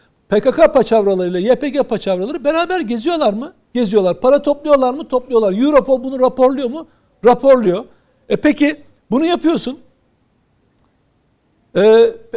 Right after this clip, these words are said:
e, P K K terör örgütünün her şeyine göz yumuyorsun. Ona, "Ben bunu terör örgütü olarak ilan ettim." diyorsun. Ama geliyor sokaklarında bu eylemi yapıyor. Sen de buna göz yumuyorsun. Yürütme.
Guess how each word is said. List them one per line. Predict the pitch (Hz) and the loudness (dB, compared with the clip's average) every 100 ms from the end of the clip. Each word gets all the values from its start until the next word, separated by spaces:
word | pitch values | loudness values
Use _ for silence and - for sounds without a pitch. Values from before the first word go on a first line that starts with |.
| - - | -12 -8
e, | 208 190 190 175 - _ | -6 -6 -10 -18 -20 _
P | 226 247 | -4 -2
K | 311 | -4
K | 311 - | -8 -4
terör | 262 320 302 | -4 -2 -4
örgütünün | 240 - 247 240 240 | -6 -8 -8 -10 -12
her | 170 311 285 | -4 -2 -2
şeyine | 262 247 | -4 -6
göz | 190 240 262 | -4 -4 -4
yumuyorsun. | 233 196 160 - 294 _ _ _ _ _ _ _ _ _ _ _ _ - | -4 -6 -8 -10 -18 _ _ _ _ _ _ _ _ _ _ _ _ -4
Ona, | 220 240 | -4 0
"Ben | 262 294 | 0 0
bunu | 302 | -4
terör | - 262 330 | 0 0 0
örgütü | 247 240 | 0 2
olarak | 214 202 180 | 2 2 0
ilan | 180 175 | -2 -4
ettim." | 170 180 165 | -6 -10 -8
diyorsun. | 170 - 302 - _ _ _ | -10 -10 -14 -16 _ _ _
Ama | 208 254 | -2 -2
geliyor | 196 285 233 254 320 - _ _ _ _ - | 0 0 2 0 -2 -12 _ _ _ _ -14
sokaklarında | - 233 190 214 196 190 269 302 233 | -8 -8 -8 -8 -8 -6 -6 -8 -10
bu | 208 269 | -2 0
eylemi | 226 254 | 0 -2
yapıyor. | 285 - 185 | -6 -4 -6
Sen | - 285 302 | -4 -4 -2
de | 233 | -4
buna | 330 | -6
göz | 240 262 190 | -4 -4 -6
yumuyorsun. | 170 143 254 | -10 -10 -6
Yürütme. | 202 220 220 165 | -4 -4 -4 -8